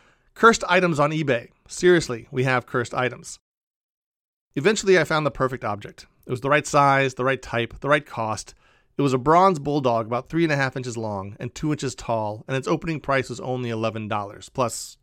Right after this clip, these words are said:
three dollars seventy-eight for shipping. The seller was from North Carolina. She had a strong positive feedback rating, but it was her eBay summary that really won me over. And here it is.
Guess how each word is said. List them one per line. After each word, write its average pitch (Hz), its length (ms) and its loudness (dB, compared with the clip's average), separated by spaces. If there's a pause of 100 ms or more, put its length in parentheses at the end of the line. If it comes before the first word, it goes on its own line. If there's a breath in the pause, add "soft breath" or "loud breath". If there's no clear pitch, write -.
(160)
three 143 100 -4
dollars 113 300 0
seventy-eight 113 580 -6
for - 120 -16
shipping. - 340 -12 (320)
The 147 40 -8
seller 214 280 4
was 185 120 6
from 160 120 -2
North 147 200 0
Carolina. 156 580 2 (280)
She - 140 -8
had 131 80 -2
a 117 40 -4
strong 151 400 2
positive 127 460 -2
feedback 143 400 0
rating, 127 300 0
but 120 100 -2
it 117 40 -2
was 110 100 -8
her 127 160 -6
eBay 151 340 0
summary 110 640 -8
that 113 140 -8
really 127 340 0
won 110 180 -2
me 104 160 -4
over. 110 300 -6 (400)
And 117 140 -8
here 127 140 2
it 113 60 -2
is. - 280 -12